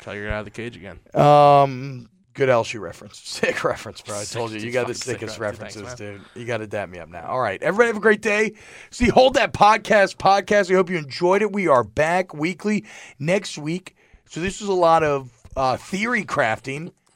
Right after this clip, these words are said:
Speaker 2: We'll actually have some football to chew into
Speaker 1: I know, it'll be
Speaker 2: next
Speaker 1: nice.
Speaker 2: week. A little bit.
Speaker 1: A little
Speaker 2: Not
Speaker 1: bit.
Speaker 2: a lot. Not a lot, but we'll get a little, get a little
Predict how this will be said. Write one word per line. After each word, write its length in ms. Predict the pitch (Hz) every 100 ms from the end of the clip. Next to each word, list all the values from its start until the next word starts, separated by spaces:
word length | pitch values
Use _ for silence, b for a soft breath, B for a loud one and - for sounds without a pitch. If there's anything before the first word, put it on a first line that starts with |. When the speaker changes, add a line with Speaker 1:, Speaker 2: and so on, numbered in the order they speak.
| _ _ _
Speaker 2:
We'll 200 | 170 254
actually 300 | 277 - 147
have 200 | 127 135
some 140 | 175
football 400 | - 254 262 277
to 80 | 226
chew 280 | - - 120
into 380 | 101 95 - 127
Speaker 1:
I 80 | 135
know, 80 | 139
it'll 100 | 127
be 80 |
Speaker 2:
next 280 | 127 127 110 110
Speaker 1:
nice. 60 |
Speaker 2:
week. 80 | -
A 40 | 156
little 220 | 294 403
bit. 280 | - - _ 143
Speaker 1:
A 20 |
little 160 | 175
Speaker 2:
Not 60 | 233
Speaker 1:
bit. 60 | 415
Speaker 2:
a 40 |
lot. 220 | 370 139 _ 160
Not 160 | 240
a 40 | 330
lot, 260 | 269 180 190
but 60 |
we'll 80 | 202
get 160 | 196 254
a 60 | 254
little, 180 | 240
get 140 | 247 381
a 40 |
little 280 | 381 415